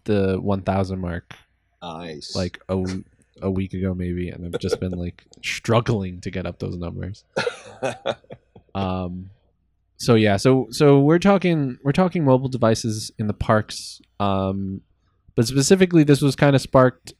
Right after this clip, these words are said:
Speaker 1: after a, um, an interview with Nintendo of America's C E O, Reggie Fils-Aimé. I think that's how you say it, right?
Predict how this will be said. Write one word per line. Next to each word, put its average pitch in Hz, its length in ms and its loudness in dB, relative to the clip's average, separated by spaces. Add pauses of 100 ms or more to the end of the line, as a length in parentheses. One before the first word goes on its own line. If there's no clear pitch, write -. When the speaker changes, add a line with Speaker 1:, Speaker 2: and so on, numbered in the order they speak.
Speaker 1:
after 113 680 4
a, 104 680 0 (640)
um, 92 640 -2 (580)
an 107 100 -2
interview 117 720 2
with 101 580 2 (600)
Nintendo 117 540 4
of 107 100 -4
America's 104 680 -4
C 101 320 -6
E 101 40 -2
O, 101 260 0
Reggie 101 320 -6
Fils-Aimé. 101 840 -4
I - 380 -20
think 175 180 -10
that's 107 140 -6
how 87 60 -6
you 87 100 -8
say 87 220 -10
it, 101 120 -10
right? 117 200 -12